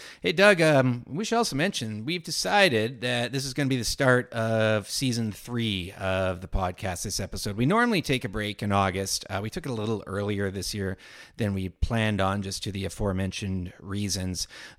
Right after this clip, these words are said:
So we figure, you know what, now we're, we're gonna kinda get things going again. Um, we're not gonna go in any sort of pattern really un-, until things start to heat up or until big news happens. But yeah, welcome to season three, Doug. We've made it, uh,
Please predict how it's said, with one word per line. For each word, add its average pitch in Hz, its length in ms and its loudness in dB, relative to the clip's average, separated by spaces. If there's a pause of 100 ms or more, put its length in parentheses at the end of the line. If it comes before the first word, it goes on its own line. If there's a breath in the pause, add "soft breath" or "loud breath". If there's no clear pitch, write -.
So 120 500 8
we 139 80 -2
figure, 170 260 4
you 160 140 6
know 165 80 6
what, 185 140 4
now 151 260 6
we're, 156 300 6
we're 151 100 4
gonna 143 300 2
kinda 143 240 0
get 139 200 -2
things 143 220 -2
going 139 300 0
again. 165 500 0
Um, 113 580 2
we're 117 140 4
not 127 160 4
gonna 123 160 0
go 123 140 6
in 120 80 4
any 117 160 4
sort 123 200 2
of 113 80 -6
pattern 127 480 4
really 110 320 0
un-, 107 120 -6
until 107 760 0 (260 soft breath)
things 123 220 0
start 113 220 -4
to 104 80 -10
heat 113 360 -8
up 127 240 0
or 110 100 2
until 98 280 -4
big 98 220 -6
news 117 240 2
happens. 151 420 0
But 117 300 0 (340 loud breath)
yeah, - 220 0
welcome 156 340 0
to 170 80 2
season 165 280 -2
three, 185 240 -2
Doug. 127 280 -4
We've 139 180 -2
made 143 280 4
it, 151 400 2
uh, 135 440 0